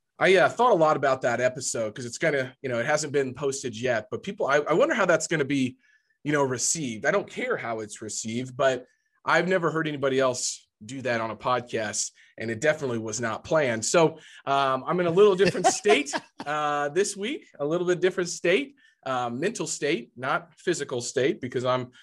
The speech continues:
Speaker 1: always here in the great state of Missouri and Kansas. But anyways, man, I'm excited to dive in. Where do you wanna get started?
Speaker 2: Oh, I, you talked about the loss, and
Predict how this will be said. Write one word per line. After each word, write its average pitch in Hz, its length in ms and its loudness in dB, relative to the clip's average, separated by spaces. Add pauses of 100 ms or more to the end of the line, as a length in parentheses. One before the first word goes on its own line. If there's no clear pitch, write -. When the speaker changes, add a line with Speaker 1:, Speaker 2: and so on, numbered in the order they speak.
(400)
Speaker 1:
always 123 440 4
here 123 280 -2
in 113 160 -6
the 110 80 -8
great 117 240 -2
state 120 260 2
of 107 80 -4
Missouri 110 420 -2
and - 120 -12
Kansas. 113 420 -4
But - 320 4 (420)
anyways, 170 320 6
man, 156 200 0
I'm 165 80 0
excited 175 400 0
to 143 100 -20
dive 147 320 0
in. 147 380 -6
Where 180 180 4
do 202 80 2
you 202 80 0
wanna 180 220 2
get 151 260 -2
started? 98 600 -6 (1600)
Speaker 2:
Oh, 104 420 -12 (240)
I, 110 80 -8
you 113 420 -6
talked 117 320 -6
about 101 280 0
the 90 100 -4
loss, 92 600 -4
and 98 440 -2